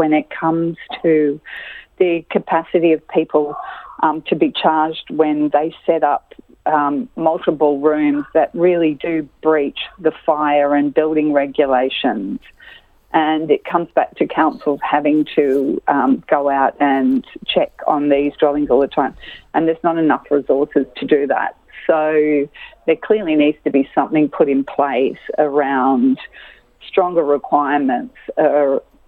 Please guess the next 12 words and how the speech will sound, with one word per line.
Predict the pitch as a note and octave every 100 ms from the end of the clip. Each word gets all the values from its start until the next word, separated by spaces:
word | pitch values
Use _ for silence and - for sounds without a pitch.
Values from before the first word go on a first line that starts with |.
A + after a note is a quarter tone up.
| -
for | D3+ -
subletting | D3 D#3 D#3 F#3+ B3+ B3+ - _ _ _ _ _ _ _
of | D3+ C3+
dwellings, | - D3+ E3+ A#3 A#3+ - - - _ -
and | D3 D3
particularly | - D#3 - - F#3+ - E3+ D#3 C#3 C3
when | D3+ D3 C#3+ C#3 C#3 - _ _ -
there's, | D3+ D3 D#3 C#3+ C#3 - - -
um, | D3+ C#3 C#3+ C3
clear | - D#3+ D3+ -
safety | C#3 C#3+ - - D#3 D3 D3 _ _ _ D#3+
violations। | D3 D3 D3+ - B3 C4+